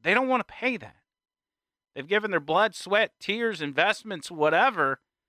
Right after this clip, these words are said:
to get that money, or they've inherited it from their family, whatever. And then they've turned around and, and they've invested it. Whatever the case is,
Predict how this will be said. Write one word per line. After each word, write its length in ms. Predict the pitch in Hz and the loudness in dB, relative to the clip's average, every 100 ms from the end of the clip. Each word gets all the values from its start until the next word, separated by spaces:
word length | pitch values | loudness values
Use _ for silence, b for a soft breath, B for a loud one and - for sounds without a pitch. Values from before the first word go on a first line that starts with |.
| _ _ _ _ _ | _ _ _ _ _
to 80 | 143 | -2
get 220 | 208 220 | -2 0
that 180 | 185 156 | -2 0
money, 340 | 160 226 214 | 2 2 0
or 260 | - 247 285 | 0 2 2
they've 220 | 220 226 | 2 2
inherited 520 | 208 190 196 233 220 | 0 0 2 2 2
it 160 | 214 - | 0 -2
from 140 | 202 | -6
their 100 | 202 | -4
family, 460 | 190 175 131 90 90 | 0 0 -2 -4 -10
whatever. 440 | 139 220 214 110 _ _ _ _ _ | 0 2 2 0 _ _ _ _ _
And 140 | 135 | -2
then 80 | 156 | 0
they've 160 | 175 160 | 0 -4
turned 300 | - 175 175 | -2 -4 0
around 260 | 160 170 | 2 2
and, 160 | 151 143 | 2 -2
and 260 | 151 165 147 | -6 -4 0
they've 200 | 147 135 | 0 -2
invested 440 | 131 123 104 - | 0 0 0 -8
it. 80 | 76 | -4
Whatever 300 | 151 254 269 | 0 2 0
the 60 | |
case 340 | 247 202 180 - | -4 -4 -4 0
is, 400 | 185 120 90 | 2 2 -4